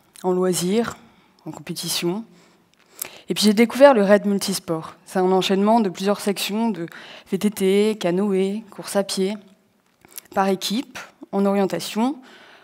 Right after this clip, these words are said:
le plus souvent en autonomie, sur plusieurs heures, voire plusieurs jours. Ça m'a beaucoup plu. Alors je me suis entraînée de plus en plus. J'ai rencontré de plus en plus de monde dans le milieu. Je me suis documentée de plus en plus.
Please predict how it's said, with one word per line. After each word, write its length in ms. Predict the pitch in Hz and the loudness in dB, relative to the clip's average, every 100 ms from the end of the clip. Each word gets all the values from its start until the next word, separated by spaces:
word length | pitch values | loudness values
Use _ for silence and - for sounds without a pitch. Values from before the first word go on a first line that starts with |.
| _ | _
le 80 | 185 | -6
plus 160 | 175 254 | -4 -4
souvent 260 | 247 247 | 0 2
en 80 | 233 | 2
autonomie, 640 | 185 185 175 165 208 330 - - - - - - - _ _ _ | 0 0 -2 0 -2 -4 -8 -20 -20 -20 -20 -20 -20 _ _ _
sur 180 | - 208 | -4 -2
plusieurs 460 | - 247 214 175 | 0 2 2 2
heures, 340 | 190 277 - - | 0 0 -6 -14
voire 160 | 180 175 | -10 -10
plusieurs 320 | - 214 190 | -8 -6 -6
jours. 320 | 156 147 - _ _ _ _ _ - - | -8 -18 -20 _ _ _ _ _ -16 0
Ça 100 | 190 | 2
m'a 120 | 180 | 4
beaucoup 280 | 185 - 214 | 0 -8 -12
plu. 320 | - - - _ _ - _ - - - - | -10 -12 -16 _ _ -20 _ -20 -20 -20 -2
Alors 200 | 180 180 | 0 2
je 60 | |
me 100 | 180 | 0
suis 120 | 175 185 | -2 -4
entraînée 360 | 180 196 190 | -4 -2 -4
de 40 | 180 | -4
plus 220 | - 185 | -8 -6
en 100 | 202 | -6
plus. 400 | - - - - _ _ _ - - - - | -10 -12 -12 -14 _ _ _ -20 -20 -20 -6
J'ai 140 | 185 | 0
rencontré 360 | 175 175 170 196 | 0 0 -4 -4
de 80 | 180 | -4
plus 200 | 208 208 | -2 0
en 100 | 202 | 0
plus 240 | 208 208 | -4 -2
de 80 | 214 | 0
monde 220 | 208 208 | 2 2
dans 140 | 202 | 2
le 60 | 202 | 2
milieu. 420 | 214 202 185 180 - _ _ _ _ _ _ _ - - | 2 0 -4 -6 -16 _ _ _ _ _ _ _ -18 -12
Je 120 | - | -4
me 40 | 180 | -4
suis 160 | 180 | -2
documentée 500 | 190 196 233 247 226 | -6 -6 -4 -2 -4
de 80 | - | -6
plus 220 | - 185 | -10 -4
en 80 | 180 | -4
plus. 400 | 175 175 - - | -6 -12 -14 -16